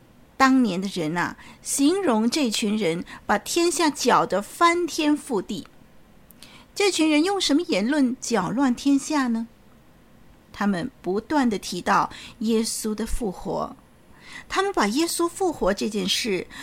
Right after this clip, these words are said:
作为他们言论的核心、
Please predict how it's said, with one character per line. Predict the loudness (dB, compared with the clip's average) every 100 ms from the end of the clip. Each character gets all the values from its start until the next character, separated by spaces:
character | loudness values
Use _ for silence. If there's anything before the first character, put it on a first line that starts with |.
| -14 0
作 | 4 4
为 | 4 0 -2
他 | -2 0
们 | 0 -2
言 | -4 2
论 | 2
的 | 2 -2
核 | -2 -2
心、 | -2 -2 0 0